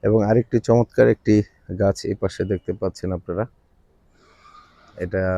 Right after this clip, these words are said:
করবী ফুল, খুবই সুন্দর ফুলের আপনারা দেখতে পাচ্ছেন দুটি কালারে সমন্বিত।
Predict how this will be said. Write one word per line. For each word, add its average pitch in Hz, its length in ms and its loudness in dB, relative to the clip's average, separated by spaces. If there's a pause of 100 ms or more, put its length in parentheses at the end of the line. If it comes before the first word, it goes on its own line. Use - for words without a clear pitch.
(640)
করবী 90 400 -2
ফুল, 101 320 -6 (1500)
খুবই 95 280 -6
সুন্দর 85 480 -4 (300)
ফুলের 90 520 -6
আপনারা 85 280 -8
দেখতে 87 300 -6
পাচ্ছেন 90 420 -8 (800)
দুটি 90 320 -4
কালারে 80 500 -4
সমন্বিত। 85 480 -10